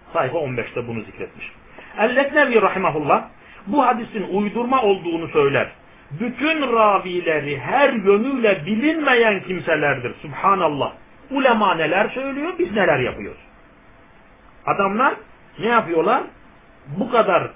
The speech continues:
uydurma yetmemiş gibi bu uydurmaların üzerine bir sürü incikli boncuklu kaftanlar geçirerek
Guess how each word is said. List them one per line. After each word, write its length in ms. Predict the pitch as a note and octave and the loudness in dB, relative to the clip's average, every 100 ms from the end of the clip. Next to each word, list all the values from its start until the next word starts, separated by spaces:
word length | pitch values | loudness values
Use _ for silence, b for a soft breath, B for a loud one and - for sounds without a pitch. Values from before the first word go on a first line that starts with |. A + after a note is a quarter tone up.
| - - | -14 -2
uydurma 500 | F#3+ G3+ G#3+ G#3+ G#3+ | 0 2 0 2 0
yetmemiş 600 | C4 C#4+ A3 F#3+ - - | 0 0 -2 -2 -4 -6
gibi 280 | F#3+ B3 | -6 -4
bu 180 | A#3+ A3 | -4 -2
uydurmaların 720 | A#3 A3 A#3+ A3 A3+ A3 G#3 | -2 0 -2 -2 0 0 0
üzerine 640 | G3 F3 G#3+ G#3+ G#3+ B3+ G#3 | -2 -2 0 0 0 -4 -2
bir 300 | C4+ D4 C#4 | -2 -2 -4
sürü 480 | - A3 B3 D#4 F#4+ - - - - - - - | -4 -4 -2 -4 -4 -12 -20 -20 -20 -20 -20 -4
incikli 440 | A3 A#3 A#3+ A3+ | -2 -2 -2 0
boncuklu 500 | G#3+ G#3+ G3+ G#3 C4+ | 2 2 0 -4 -6
kaftanlar 760 | - G3 - A3 G#3+ A#3+ C4 B3 | -2 -2 0 0 2 2 2 2
geçirerek 640 | G#3 G3+ A3 B3+ B3+ D#4 | 2 -2 0 0 2 0